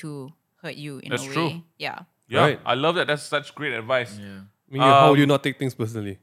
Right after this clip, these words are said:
Speaker 2: Um, it's, it's a combination, man.
Speaker 3: Right.
Speaker 2: Like, it, it, of course, you cannot control what people say to you
Speaker 4: Mm.
Speaker 2: or do to you. You can control what you feel about it,
Speaker 1: Mm.
Speaker 2: or at least your actions, right?
Speaker 3: Mm.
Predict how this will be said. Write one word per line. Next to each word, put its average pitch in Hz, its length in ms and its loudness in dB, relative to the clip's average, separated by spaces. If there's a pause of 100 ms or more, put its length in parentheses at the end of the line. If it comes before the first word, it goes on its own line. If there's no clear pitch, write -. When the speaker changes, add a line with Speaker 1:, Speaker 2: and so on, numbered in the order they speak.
(180)
Speaker 2:
Um, 131 560 2 (880)
it's, 127 260 -16
it's - 160 -8
a 143 60 -8
combination, 123 840 0
man. 80 300 -6
Speaker 3:
Right. 104 80 -8 (300)
Speaker 2:
Like, - 100 -14 (300)
it, 143 220 -8
it, - 80 -10
of 147 180 -4
course, 180 180 6
you 156 60 -6
cannot 240 200 -2
control 175 260 2
what 135 80 4
people 127 400 -4 (200)
say 131 300 -2
to 107 80 -8
you 101 300 -6 (100)
Speaker 4:
Mm. 101 140 -20
Speaker 2:
or 110 100 -4
do 120 220 -4
to 107 100 -12
you. 95 240 -8 (240)
You 139 100 -20
can 214 220 -2
control 147 340 -2
what 120 140 2
you 104 60 -12
feel 156 260 -8
about 87 320 -2
it, - 80 -6 (120)
Speaker 1:
Mm. 170 220 -18
Speaker 2:
or 117 160 0
at 110 80 -2
least 127 180 -8
your - 120 -6
actions, 95 460 -6
right? 90 220 -2 (100)
Speaker 3:
Mm. - 60 -2